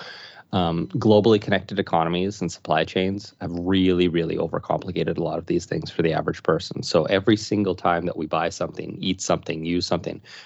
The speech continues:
we have questions to ask, like, where does it come from? How is it farmed or made? How was it transported? Was it processed through other energy intensive processes? Does it use energy? How is it packaged?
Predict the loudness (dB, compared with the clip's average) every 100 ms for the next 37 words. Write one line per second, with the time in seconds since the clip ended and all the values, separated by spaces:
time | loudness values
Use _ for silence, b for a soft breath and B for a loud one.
0 | B 2 2 2 0 0 -2 0 0 -2
1 | -2 -6 -2 -2 -2 -4 0 0 0 -6
2 | -6 -8 -4 -2 -2 -2 4 6 4 0
3 | 0 0 0 -4 -6 -8 -8 -2 2 2
4 | 0 -8 -8 -12 -14 -12 -4 -2 -2 -4
5 | -8 -6 -2 -2 0 0 -2 -6 -2 -2
6 | -2 -4 -6 -6 -4 2 2 4 0 2
7 | 2 2 -2 B B -2 0 0 0 2
8 | 2 2 0 0 0 0 0 -2 -2 -4
9 | -4 -4 -4 -8 -8